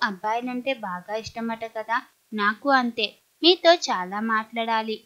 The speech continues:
నా ఫీలింగ్స్ మీతో షేర్ చేసుకోవాలనుందని" బాంబు పేల్చాడని చెప్పాడు. దానికి తాను కూడా వెంటనే రియాక్ట్ అయ్యానని,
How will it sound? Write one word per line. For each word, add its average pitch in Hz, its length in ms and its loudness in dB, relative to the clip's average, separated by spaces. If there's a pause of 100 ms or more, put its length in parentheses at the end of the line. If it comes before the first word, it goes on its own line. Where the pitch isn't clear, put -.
(140)
నా 302 120 8
ఫీలింగ్స్ 294 560 2
మీతో 285 300 2
షేర్ 196 360 -6
చేసుకోవాలనుందని" 233 1120 -2
బాంబు 196 400 -4
పేల్చాడని 202 640 -8
చెప్పాడు. 240 580 -2 (480)
దానికి 320 360 6
తాను 302 340 6
కూడా 294 340 4
వెంటనే 214 520 -6
రియాక్ట్ 226 440 -6
అయ్యానని, 233 500 -6